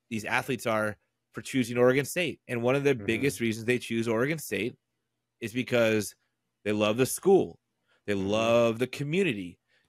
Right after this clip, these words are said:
Speaker 1: They, they, they like the major, right?
Speaker 2: Mm-hmm.
Speaker 1: And if the community and the school and the major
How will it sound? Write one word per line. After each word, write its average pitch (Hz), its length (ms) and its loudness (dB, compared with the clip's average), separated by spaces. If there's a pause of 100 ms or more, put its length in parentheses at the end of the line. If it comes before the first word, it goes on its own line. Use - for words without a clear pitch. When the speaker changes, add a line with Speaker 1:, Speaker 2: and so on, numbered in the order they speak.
(160)
Speaker 1:
They, 120 360 2
they, 117 400 0
they 107 200 0
like 110 260 -2
the 127 140 2
major, 120 680 -2 (480)
right? 123 240 0
Speaker 2:
Mm-hmm. 135 120 -2
Speaker 1:
And 113 180 -6 (920)
if 135 320 0 (220)
the 117 80 -2
community 139 880 0 (200)
and 110 160 -4
the 98 100 -4
school 139 720 2
and 110 100 -6
the 107 80 -4
major 117 800 0